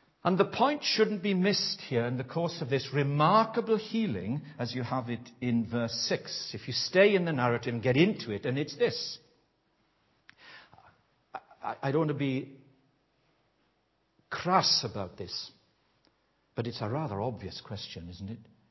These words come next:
If you think you've, you've thirty-eight years and somebody, "Would you like to be better?" Ask me a question. But Jesus does. And it isn't as superficial and silly as we might think.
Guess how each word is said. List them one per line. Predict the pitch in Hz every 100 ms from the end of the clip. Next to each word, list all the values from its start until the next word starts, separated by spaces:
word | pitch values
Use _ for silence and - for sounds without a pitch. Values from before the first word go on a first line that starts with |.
| -
If | 123
you | 151
think | - 151 - -
you've, | 120 147 - -
you've | - 175 170 -
thirty-eight | 180 180 131 139 123
years | 127 143 110 101 - -
and | 127
somebody, | 113 127 123 - - - -
"Would | 110
you |
like | 117 147
to | -
be | 143
better?" | 143 135 - - - _ _ _ _ _ _ _ _
Ask | - 120 - -
me | 107
a | 92
question. | - 107 - - 78 _ _ _ _ _ _ _ _ _ _ -
But | 127
Jesus | 185 180 196
does. | 233 247 123 - - - _ _ _ _ _ _ _ _ _ _ _ _
And | 120 139
it | 147
isn't | 175 180 240 - - -
as | 156 127 - -
superficial | - 160 151 135 156 143 131
and | 120
silly | 117 - 196 214 117 110 -
as | 127
we | 110 127
might | 95 98 -
think. | 226 220